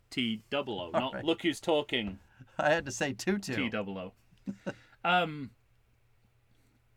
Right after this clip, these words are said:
Speaker 1: and in retrospect, the film is setting up characters who would reappear in the sequel, so we see those, uh,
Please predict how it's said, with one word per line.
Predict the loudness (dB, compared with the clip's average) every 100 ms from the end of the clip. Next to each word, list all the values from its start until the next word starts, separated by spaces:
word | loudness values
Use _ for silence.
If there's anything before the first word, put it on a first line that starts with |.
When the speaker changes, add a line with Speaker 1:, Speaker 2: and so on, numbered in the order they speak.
| _ 0
Speaker 1:
and | 2
in | 6
retrospect, | 6 6 2 2 2
the | -2
film | 0 0 0
is | -2
setting | 0 0 0
up | -4
characters | -2 2 2 0 -12 -10
who | -8
would | -8 -6
reappear | -6 -6 -6 -6
in | -6 -10
the |
sequel, | -8 -8 -8 -10 -12
so | -10 -12
we | -10
see | -8 -8
those, | -8 -8 -10 -12
uh, | -12 -12 -14